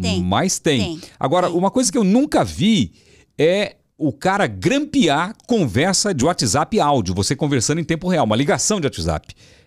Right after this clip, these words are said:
Speaker 2: É possível ou não?
Speaker 1: Não.
Speaker 2: Não é possível. Por quê?
Speaker 1: Mesmo com o programa espião.
Speaker 2: Porque é criptografado, é
Speaker 1: É
Speaker 2: isso?
Speaker 1: criptografado.
Speaker 2: Então,
Speaker 1: Não dá.
Speaker 2: é por isso que eu nunca vi em jornal uma denúncia
Speaker 1: Não tem como.
Speaker 2: sobre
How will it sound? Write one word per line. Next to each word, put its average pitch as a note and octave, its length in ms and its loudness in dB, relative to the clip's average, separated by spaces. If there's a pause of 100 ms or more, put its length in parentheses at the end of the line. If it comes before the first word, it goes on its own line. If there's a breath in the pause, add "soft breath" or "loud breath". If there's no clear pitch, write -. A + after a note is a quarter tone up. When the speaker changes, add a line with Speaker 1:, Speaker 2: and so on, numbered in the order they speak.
(180 soft breath)
Speaker 2:
É F3+ 100 2
possível E3+ 520 0
ou F#2+ 60 0
não? D#2 120 -6
Speaker 1:
Não. D3 200 -8 (200)
Speaker 2:
Não C3+ 200 0
é A#2 60 -2
possível. F#2+ 400 -6
Por - 100 -6
quê? - 120 -2
Speaker 1:
Mesmo C4 260 -2
com C#4 120 -6
o C4 40 -6
programa A#3+ 380 -10
espião. G#3+ 320 -12 (280)
Speaker 2:
Porque B2 280 -2
é C#3+ 80 0
criptografado, C#3 1120 -4
é G#2+ 60 2
Speaker 1:
É - 20 0
Speaker 2:
isso? - 180 -4
Speaker 1:
criptografado. - 640 -10 (120)
Speaker 2:
Então, B2+ 300 0
Speaker 1:
Não F#3+ 180 -8
dá. G3 120 -10
Speaker 2:
é A#2+ 40 -2
por D3 180 -6
isso E3+ 100 -2
que F#3+ 80 -2
eu - 20 -6
nunca G#3+ 260 -2
vi D3 140 -4
em D#3 80 0
jornal A#2 680 0
uma G#2 160 0
denúncia A#2 720 0
Speaker 1:
Não F#2+ 60 2
tem E2+ 100 -2
como. E3+ 240 -8
Speaker 2:
sobre A2+ 420 -2